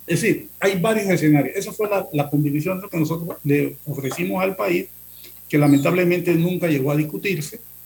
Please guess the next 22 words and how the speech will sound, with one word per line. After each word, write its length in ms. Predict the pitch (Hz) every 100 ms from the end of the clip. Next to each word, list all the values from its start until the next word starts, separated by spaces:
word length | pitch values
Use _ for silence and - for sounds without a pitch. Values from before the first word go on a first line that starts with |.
| - - - - -
pero 180 | 156 151
fue 140 | 196
una 180 | 202 160
propuesta 340 | 156 170 175
en 120 | 190
firma 240 | 175 170 -
que 80 | 143
está 240 | - 147
ahí 220 | 156 214
en 100 | 208
los 140 | 156 143
archivos 420 | 139 - 165 175
de 80 | 156
la 140 | 139
Caja 160 | 151 147
de 80 | 139
Seguro 260 | 135 151
Social 340 | 147 175 180 175
de 100 | 165
una 200 | 175 170
posible 580 | 151 147 - 180 175 165
solución. 580 | 143 - - - 127